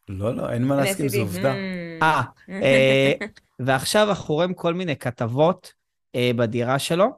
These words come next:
Speaker 3: שבעצם הכתבות האלו, אה, מראות את מה שהוא אומר, שיש הרבה, מתחיל להיות הרבה בלגן בעולם.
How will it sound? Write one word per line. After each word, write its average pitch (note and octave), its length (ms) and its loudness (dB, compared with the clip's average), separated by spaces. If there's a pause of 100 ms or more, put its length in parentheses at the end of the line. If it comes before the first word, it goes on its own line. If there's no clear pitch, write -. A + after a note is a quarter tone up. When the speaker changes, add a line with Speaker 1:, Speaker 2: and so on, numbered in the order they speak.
(140)
Speaker 3:
שבעצם D#3 640 -2
הכתבות D3 480 -2
האלו, G3+ 420 0
אה, B2 140 0
מראות C#3 460 0
את - 180 -6
מה C#3 160 0
שהוא C#3+ 200 -6
אומר, B2+ 220 -2
שיש D3+ 320 -2
הרבה, C3+ 280 -2 (500)
מתחיל C#3 340 0
להיות F3+ 180 2
הרבה C#3+ 220 2
בלגן C3+ 500 0
בעולם. A2+ 380 -2